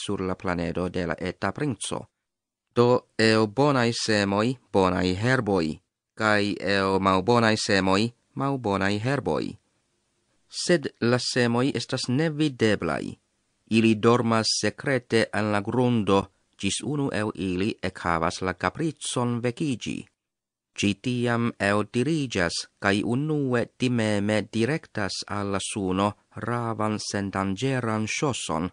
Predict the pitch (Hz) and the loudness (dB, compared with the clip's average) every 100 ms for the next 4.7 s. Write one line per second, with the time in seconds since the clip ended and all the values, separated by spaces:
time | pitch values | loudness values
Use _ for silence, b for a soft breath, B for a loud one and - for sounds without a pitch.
0 | _ _ _ _ _ _ - - 120 120 | _ _ _ _ _ _ -12 -2 -2 0
1 | 117 101 113 - 110 - - 151 135 - | 0 0 -4 -4 -4 -4 -2 -2 -2 -2
2 | 120 101 113 - 110 131 127 - 170 156 | 0 2 0 0 -2 -4 -4 -4 -2 0
3 | 113 92 - 95 95 95 92 92 101 98 | 0 0 -2 -2 0 0 0 -2 -2 -2
4 | 95 - 90 135 135 - 117 | -2 -4 -4 -4 -4 -2 -2